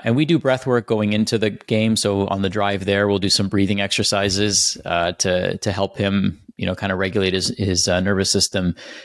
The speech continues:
And part of it too is how we breathe when we're not in a state of performance.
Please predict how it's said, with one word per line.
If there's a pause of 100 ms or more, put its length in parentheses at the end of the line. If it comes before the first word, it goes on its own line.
(200)
And (240)
part
of
it
too
is
how
we
breathe (200)
when
we're
not
in
a
state
of
performance.